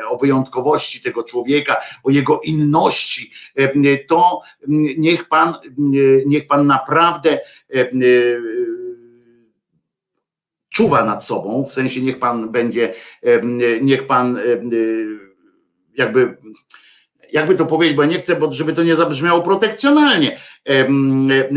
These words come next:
to, em, to chodzi o to, że, em,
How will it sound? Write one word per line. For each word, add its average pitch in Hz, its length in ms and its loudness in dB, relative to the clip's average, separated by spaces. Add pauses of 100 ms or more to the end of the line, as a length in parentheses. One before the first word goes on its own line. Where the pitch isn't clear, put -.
(220)
to, 151 320 2 (300)
em, 127 360 2 (420)
to 123 760 2
chodzi 143 320 -2
o 139 120 0
to, 143 180 0
że, 131 320 0 (260)
em, 123 200 0